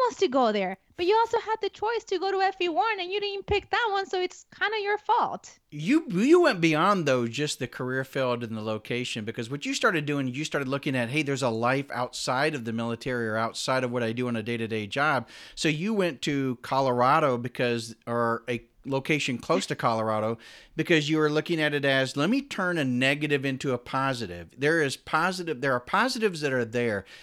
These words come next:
Speaker 2: It may be a, a sucky location as far as a permanent change of
Speaker 1: Mm-hmm.
Speaker 2: station, but where it's at, there may be other things that I can do to turn it to my advantage where I can get some benefits around it.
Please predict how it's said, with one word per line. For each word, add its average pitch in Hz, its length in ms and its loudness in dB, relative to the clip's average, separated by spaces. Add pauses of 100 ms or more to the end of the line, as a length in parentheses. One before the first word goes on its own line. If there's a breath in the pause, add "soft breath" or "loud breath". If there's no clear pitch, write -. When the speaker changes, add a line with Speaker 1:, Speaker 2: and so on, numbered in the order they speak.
(120)
Speaker 2:
It 147 140 0
may 160 160 2
be 156 220 0
a, 131 280 2
a 123 100 -4
sucky 165 380 -2
location 139 480 -2
as 120 120 -6
far 123 220 -2
as 117 120 -4
a 110 60 -4
permanent 123 380 -6
change 117 260 -4
of 113 60 -2
Speaker 1:
Mm-hmm. 110 60 -6
Speaker 2:
station, 151 560 -2 (260 loud breath)
but 151 100 4
where 156 300 4
it's 143 240 0
at, 143 280 0
there 120 120 -2
may 123 180 0
be 120 200 -2
other 117 220 0
things 131 340 -4
that 120 100 -4
I 120 80 0
can 110 220 -6
do 120 260 -2
to 101 120 -8
turn 139 220 -6
it 120 120 -8
to 123 60 -6
my 117 200 -2
advantage 113 760 -4 (160)
where 120 160 -2
I 120 60 -2
can 113 120 -8
get 117 160 -4
some 101 160 -6
benefits 110 480 -6
around 87 380 -8
it. 80 140 -18